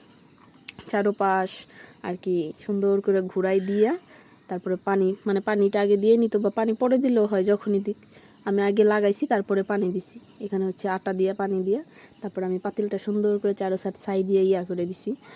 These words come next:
যাতে না পাতিলটা কালো না হয়ে যায়। আর চুলা, মনে করেন চুলা যতই লেপি আর যত যাই করি,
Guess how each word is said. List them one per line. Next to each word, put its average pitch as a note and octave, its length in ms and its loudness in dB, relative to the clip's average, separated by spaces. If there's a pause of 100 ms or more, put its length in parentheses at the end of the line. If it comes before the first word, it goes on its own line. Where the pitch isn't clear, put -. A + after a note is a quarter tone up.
(140)
যাতে G3+ 200 -2
না G3 100 2
পাতিলটা G3 440 0
কালো G3+ 280 4
না G#3 140 4
হয়ে F#3 280 -2
যায়। G3 180 -4 (640)
আর F#3+ 400 -2 (880)
চুলা, B3 300 6
মনে G3+ 220 2
করেন G3 280 2
চুলা A3 640 2 (360)
যতই A3+ 460 6
লেপি A3 380 6
আর G3+ 80 4
যত G#3 360 4
যাই F3+ 260 2
করি, F3 260 -4